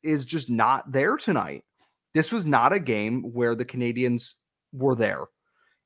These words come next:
And you can tell when they are not there in a game because the effort sucks. Outside of a handful of people, the effort sucks. And I can excuse, "Oh, we had a bad game against a good team, but we worked our asses off."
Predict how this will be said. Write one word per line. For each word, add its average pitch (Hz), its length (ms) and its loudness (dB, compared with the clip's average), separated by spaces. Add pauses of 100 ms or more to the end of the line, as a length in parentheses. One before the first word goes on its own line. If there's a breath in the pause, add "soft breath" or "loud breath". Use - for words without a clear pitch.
And 135 160 0
you 175 120 0
can 185 220 -2
tell 156 340 4
when 139 140 4
they 123 120 2
are 117 80 0
not 107 240 0
there 107 200 -2
in 123 60 -4
a 151 60 -4
game 107 320 -4
because 127 400 -8
the 147 220 -2
effort 156 400 2 (100)
sucks. - 800 -4 (500 soft breath)
Outside 175 340 4
of 170 80 2
a 120 80 4
handful 151 500 -2
of 185 80 -2
people, 127 400 -2
the 123 200 -4
effort 113 340 -2
sucks. - 440 -6
And 127 120 -2
I 165 140 4
can 226 140 0
excuse, 147 520 -4 (100)
"Oh, 135 120 6
we 131 180 2
had 139 100 4
a 123 60 4
bad 117 420 0
game 104 320 -4 (280 soft breath)
against 113 320 -2
a 113 40 -4
good 127 320 2
team, 110 280 -2 (280 soft breath)
but 113 100 4
we 123 160 0
worked 120 360 2
our 107 140 2
asses 95 420 -4
off." 53 260 -12